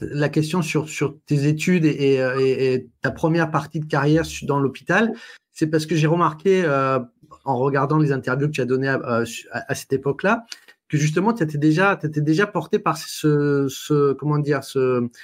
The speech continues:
ce, ce, cette force de vouloir changer les choses, de faire, d'être dans l'innovation. En fait, t'avais, quand on imagine les, les études, euh, pour devenir gé-, euh, directeur d'hôpital, souvent, alors excuse-moi, hein, mais je te dis des choses franchement, on imagine des petits hommes gris, quoi, tu vois, des gestionnaires, euh, qui font de la,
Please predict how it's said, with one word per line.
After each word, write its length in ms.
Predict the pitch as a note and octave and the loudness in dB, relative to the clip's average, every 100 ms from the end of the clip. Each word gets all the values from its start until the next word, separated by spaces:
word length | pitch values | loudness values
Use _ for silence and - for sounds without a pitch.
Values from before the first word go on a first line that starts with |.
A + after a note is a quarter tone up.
| - | -12
ce, 220 | - D#3 | -4 -4
ce, 180 | - - | -4 -10
cette 220 | - D#3 | -4 -4
force 260 | D3+ G3+ G3+ | -2 -2 0
de 60 | E3 | 2
vouloir 220 | D#3 D#3 | 2 0
changer 320 | - E3 D#3 | 0 2 4
les 100 | D#3+ | 2
choses, 340 | D#3 F3 F3+ D#3+ | 2 2 2 2
de 80 | |
faire, 200 | D#3 D#3 | 0 -2
d'être 340 | D#3 D3+ D#3 D#3 | -2 0 0 2
dans 100 | D#3 | 2
l'innovation. 540 | D#3 D#3 D3+ D#3 G#3+ A3+ - - - | 4 4 2 0 -2 -4 -12 -16 -4
En 100 | D#3 | 0
fait, 140 | G#3+ | 0
t'avais, 320 | G#3 E3 D#3 D#3 _ _ | 0 0 0 -4 _ _
quand 220 | - F3 | -6 -2
on 100 | G#3 | 0
imagine 360 | G#3 G3+ F#3 G3+ | 2 0 0 0
les, 100 | F3+ | 0
les 260 | D#3 D3+ D3+ | 2 2 2
études, 400 | D#3 F#3 F#3 D3 | 0 0 0 0
euh, 640 | B2+ A#2+ - B2+ B2+ B2 B2 - - - | 0 -4 -6 -2 0 0 -2 -8 -20 -12
pour 140 | - D3+ | -4 0
devenir 420 | D3+ D3 D#3 D#3+ | 0 2 0 2
gé-, 160 | D#3 | 0
euh, 380 | D#3 C#3+ C3 B2+ | 0 2 2 0
directeur 460 | A#2+ B2+ C3 C#3+ D3+ | 0 -2 -4 -2 -2
d'hôpital, 580 | C3+ B2+ F#3+ A#3+ D#3 A#2+ _ _ | -2 -4 0 0 0 -6 _ _
souvent, 540 | - - D#3 G3 G3 - D3+ - | -12 -2 0 0 -2 -12 -18 -6
alors 180 | B2+ B2+ | -2 -2
excuse-moi, 440 | B2 C3+ C3+ D3+ | -4 -6 0 0
hein, 60 | C3 | 0
mais 80 | C3 | -2
je 100 | G#2+ | -2
te 60 | C3+ | -4
dis 160 | B2+ - | -6 -4
des 100 | B2 | -4
choses 180 | C#3 | -4
franchement, 320 | - D3 - F3 | -4 -6 -2 0
on 100 | D3 | 2
imagine 460 | C#3+ D#3 E3 F#3+ | 2 0 0 -2
des 80 | D3+ | -2
petits 260 | D#3 - D#3+ | -2 -2 0
hommes 140 | E3+ | 2
gris, 220 | E3 G3 | 2 0
quoi, 180 | D3+ B2 | 0 -4
tu 140 | - | -2
vois, 60 | D3 | -2
des 100 | D3+ | 0
gestionnaires, 760 | C#3 D#3 D#3 D#3 E3+ F#3 G3+ F3+ | 0 -2 0 0 2 2 2 2
euh, 180 | D#3+ D3 | 2 0
qui 220 | D3+ D3+ | -2 -8
font 120 | D#3 | -2
de 60 | |
la, 80 | D#3 | -2